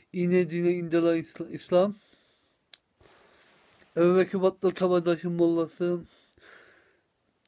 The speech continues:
Şehir Alim Haydi Hoca, Alim Haydi Hoca, Molla Haydi, Molla Haydi Hoca, Hafız Haydi Hoca, ne aklınıza gelse diyebilirsiniz.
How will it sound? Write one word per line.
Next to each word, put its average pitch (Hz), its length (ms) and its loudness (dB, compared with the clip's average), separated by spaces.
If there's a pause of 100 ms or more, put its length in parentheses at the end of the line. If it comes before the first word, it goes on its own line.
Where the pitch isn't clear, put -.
(240)
Şehir 185 300 4
Alim 180 280 2
Haydi 170 380 0
Hoca, 160 200 -2
Alim 180 260 2
Haydi 170 300 -4
Hoca, 165 420 -2 (260)
Molla 180 540 2
Haydi, 170 260 -4
Molla 175 360 2
Haydi 160 240 -4
Hoca, 156 240 -8 (280)
Hafız 180 440 0
Haydi 165 200 -2
Hoca, 160 220 -4
ne 196 100 2
aklınıza 175 420 0
gelse 170 280 -4
diyebilirsiniz. 147 560 -6